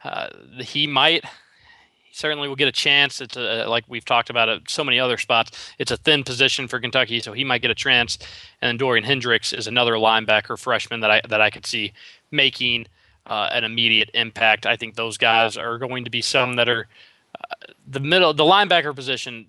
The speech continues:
The defensive tackle one is, is very important for Kentucky because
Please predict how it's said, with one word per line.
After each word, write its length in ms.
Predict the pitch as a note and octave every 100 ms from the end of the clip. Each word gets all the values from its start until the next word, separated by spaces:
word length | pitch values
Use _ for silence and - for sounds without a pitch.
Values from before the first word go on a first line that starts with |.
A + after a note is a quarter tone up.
| _
The 100 | C3
defensive 380 | F#3+ G#3+ G#3+ -
tackle 360 | F#3 E3+ E3
one 200 | D#3 D#3
is, 140 | D3 C3
is 160 | C#3
very 260 | D#3 C#3+ C#3
important 440 | B2 - C3 A#2+
for 80 | -
Kentucky 460 | - A#2 A#2+ - A2+
because 520 | A2 A#2 A2 G#2+